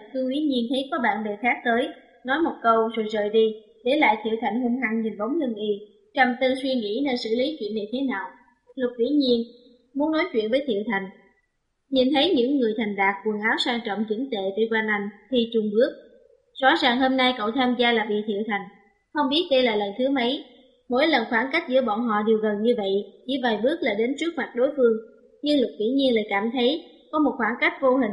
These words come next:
không thể vượt qua chắn ngang hai người. Không chỉ vì Thiệu Thành giả ngu mà còn có tiền bạc địa vị chênh lệch, cho dù cậu vẫn luôn cổ vũ bản thân không được để những thứ này dọa sợ. Trong lòng buồn khổ, Lục Vĩ Nhiên tùy ý, cầm lên một ly,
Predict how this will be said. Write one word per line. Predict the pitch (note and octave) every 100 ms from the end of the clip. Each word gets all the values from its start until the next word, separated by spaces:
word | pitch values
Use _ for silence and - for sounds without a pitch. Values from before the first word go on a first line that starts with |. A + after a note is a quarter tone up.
| G#3
không | A#3 A#3+
thể | A3+ C4
vượt | G#3+ -
qua | A3 G#3 G#3+ A#3+
chắn | B3+ D#4
ngang | B3+ B3+
hai | A3
người. | A3 F#3 F3+ - _ _ _ _ _ _
Không | C#4+ C#4
chỉ | B3 C#4
vì | C4 A3+
Thiệu | A#3 A3+
Thành | A#3 G3+
giả | G3+ C4
ngu | C4 A3+ A3 - -
mà | C4 C4
còn | B3 A3+ A3
có | D4 D4+
tiền | A#3+ G3+
bạc | G3 G3+ G3+
địa | G#3+ G#3+
vị | G3+ G3+
chênh | A#3+ A#3
lệch, | F#3+ F#3+ - - -
cho | D4+
dù | A#3+ G#3+ G#3+
cậu | G#3 G#3+
vẫn | A3
luôn | C#4+ C4+ B3 A3+
cổ | A#3+ B3+
vũ | A3+
bản | A3+ C4
thân | C#4+ B3 A#3 -
không | C4 A#3+
được | G#3+ -
để | G3 G#3+ B3
những | A3+
thứ | C#4 D#4+
này | C4 F#3+
dọa | G3 F#3+
sợ. | - F#3 F#3+ - - _ _ _ -
Trong | C#4
lòng | C4+ A3 G#3
buồn | G3+ G3
khổ, | G#3 F#3+ A#3+ - -
Lục | B3+ B3
Vĩ | B3+
Nhiên | D4 C4+ A#3+
tùy | A#3
ý, | G3 F#3 A3+ D4+ - - _ -
cầm | B3+
lên | B3+ B3+
một | A3 A#3+
ly, | A#3+ A#3